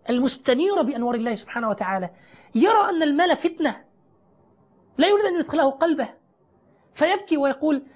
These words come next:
"هذا المال لو بات عندي الليلة"، يعني ما،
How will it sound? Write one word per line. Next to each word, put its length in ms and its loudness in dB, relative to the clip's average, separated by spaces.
"هذا 260 2
المال 300 0
لو 120 0
بات 300 0
عندي 360 2
الليلة"، 260 4
يعني 240 -4
ما، 220 -2